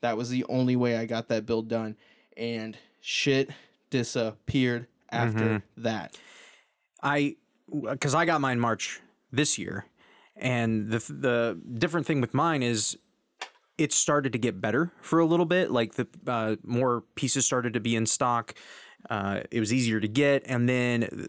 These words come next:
Speaker 2: R T X started coming out with the thirty nineties, and when the thirty nineties came out, they were like, "Oh yeah, this shit's twelve hundred dollars," right? And I was like, "Oh, that's a lot of money." Uh, so everybody <laughs> started buying the things underneath it, and when that happened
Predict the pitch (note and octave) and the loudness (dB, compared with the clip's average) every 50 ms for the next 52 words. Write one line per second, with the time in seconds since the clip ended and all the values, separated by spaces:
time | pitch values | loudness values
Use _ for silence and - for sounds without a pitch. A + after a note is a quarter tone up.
0 | - - B2 A#2+ A#2 - _ - - C3 B2 A2 G#2+ - - - A#2 A2 G#2+ G2+ | -4 -2 -2 -2 -4 -6 _ -6 -2 0 0 0 0 -2 -2 -2 0 -2 -2 -4
1 | - B2+ A#2+ A2+ A2 A2 G#2+ G#2+ G#2 G#2+ G#2 - - G2 - - A2+ G#2+ G2+ G#2 | -4 -2 -2 0 0 0 0 -2 -2 -4 -6 -6 -8 -8 -4 -2 -2 0 0 0
2 | G#2+ A#2 C#3+ D#3 D#3+ E3 D#3 D3+ D#3 D#3+ D#3 D#3 D#3 D3+ C#3+ - - - - - | 0 2 2 2 2 4 4 4 4 4 4 4 4 2 0 0 -2 -8 -16 -20
3 | - - - _ B2 A#2+ A2+ A2+ A2 A2 G#2+ G#2+ G#2+ A2 G#2 G2+ - - C#3 B2+ | -20 -20 -12 _ -4 -2 -2 0 0 0 0 2 2 2 2 0 0 0 0 0
4 | B2 B2 C3 C#3 C3+ C3+ B2 - - C#3 B2+ B2+ B2 B2+ B2 A#2 A#2+ A#2 A#2 A#2 | 2 2 2 2 2 0 0 0 -2 0 0 2 2 0 0 0 0 0 2 0
5 | A#2+ B2 - - D#3+ D#3+ D#3 C#3+ C3 C#3+ C3 - D3+ C#3+ - - - - - _ | 0 -2 -2 0 2 2 4 2 2 0 0 0 0 0 0 -4 -6 -6 -10 _
6 | _ _ _ _ _ _ - - D3 C3+ A2 B2+ A#2+ A2 G2 G#2 G2 - - - | _ _ _ _ _ _ -4 0 0 0 2 0 0 0 0 -2 -4 -4 -6 -10
7 | - - A2+ G#2+ G#2+ A2 A2 - - - - - - - - _ - - A#2+ A#2 | -4 -2 0 0 0 0 -2 -4 -12 -20 -20 -20 -20 -20 -20 _ -6 -2 -2 0
8 | A#2 A2+ G#2+ A2 - - - F#3+ A3 A3+ G#3+ E3+ B2+ A2 G#2 - _ _ _ _ | 0 0 0 -2 -4 -4 -2 0 2 4 4 4 4 2 -2 -4 _ _ _ _
9 | _ _ _ _ - - D#3+ - - G#2 G#2 A2+ A#2 A2+ G#2+ A#2+ D#3+ F#3 E3+ A2+ | _ _ _ _ -10 -8 -8 -8 -6 -6 -6 -4 -2 0 2 2 4 4 4 2
10 | - - - - - - - _ _ _ C3+ C3 C3 B2+ B2+ B2+ B2 B2 B2 A#2+ | 0 -4 -12 -20 -20 -20 -20 _ _ _ -2 0 2 2 2 2 2 2 2 2
11 | A#2+ - - D3 C3+ - - D#3 E3 F3+ - E3 F#3+ F3 E3 F3+ E3+ D#3+ - - | 2 2 2 2 2 2 4 4 6 6 6 6 6 6 6 6 4 4 4 4
12 | E3+ D#3+ D#3 C#3+ B2 C#3 C3 C3 C3 C3 B2 A2+ - - B2 A#2 A2 A2+ A#2 A2+ | 4 4 4 4 4 2 2 2 2 2 0 0 0 0 0 0 2 2 2 2
13 | A#2 A2+ B2 F3 G#3 G3 - B2+ A2+ G#2 - - _ - - - - _ _ _ | 2 4 4 4 4 4 2 2 2 2 0 -2 _ -18 -20 -20 -20 _ _ _
14 | _ - C#3 C3 B2 A#2 A#2+ A#2+ A#2+ C3+ F3 A3 G#3 E3 - D3 C3+ B2 A#2 - | _ -2 0 2 4 4 4 4 4 4 4 4 2 2 0 0 0 0 0 0
15 | B2+ A#2 A2+ A2+ A2+ G#2+ | 0 2 2 2 0 0